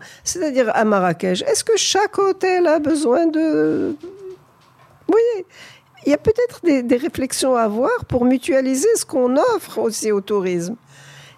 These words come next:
et éviter les, les redondances et les gaspillages, et cetera. Donc la notion de gaspillage, moi, ce qui me dérange, c'est quand on la lie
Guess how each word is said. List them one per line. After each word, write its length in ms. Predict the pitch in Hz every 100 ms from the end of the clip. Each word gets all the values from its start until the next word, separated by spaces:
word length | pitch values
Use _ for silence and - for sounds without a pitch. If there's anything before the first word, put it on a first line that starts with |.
| -
et 220 | 233 262
éviter 420 | 226 247 247 311
les, 220 | 262 240
les 160 | 214 202
redondances 680 | 196 190 208 202 220 240 226
et 80 | 208
les 180 | 190 175
gaspillages, 800 | 190 - - 196 190 185 180 175
et 100 | 196
cetera. 340 | 202 165 156 - - - -
Donc 120 | 285
la 80 | 311
notion 300 | 294 285 277
de 120 | 254 240
gaspillage, 800 | 233 226 - 254 349 415 247 - - - - -
moi, 140 | 262
ce 100 | 277
qui 100 | 277
me 100 | 262
dérange, 360 | 233 240 392 427
c'est 180 | - 240
quand 280 | 247 226 226
on 80 |
la 160 | 214 202
lie 260 | 202 247